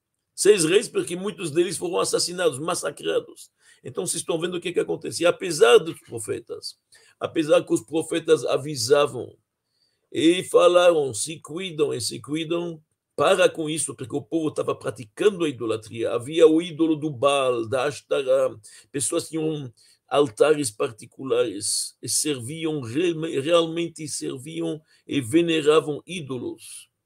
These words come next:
de pedra, de madeira, de ouro. Mesmo assim, eles abandonaram Deus. Então, o que que Deus fez? Deus abandonou eles.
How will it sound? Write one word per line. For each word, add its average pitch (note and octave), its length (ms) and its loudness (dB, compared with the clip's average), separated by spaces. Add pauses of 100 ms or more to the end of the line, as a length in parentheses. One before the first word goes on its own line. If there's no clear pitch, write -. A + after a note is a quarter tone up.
(380)
de A2 80 -6
pedra, C3 560 2
de A#2+ 100 -6
madeira, B2 600 -2
de A2+ 100 -6
ouro. C3 560 -2 (1200)
Mesmo C3 480 -2
assim, A2 420 -6
eles G#2+ 280 -6
abandonaram G2+ 840 -4
Deus. - 540 -20 (540)
Então, A#2+ 220 -8
o A#2 40 -12
que A#2 100 -10
que A2 120 -6
Deus G#2 240 -4
fez? A2+ 260 -10
Deus B2 280 -4
abandonou B2 680 -4
eles. - 480 -14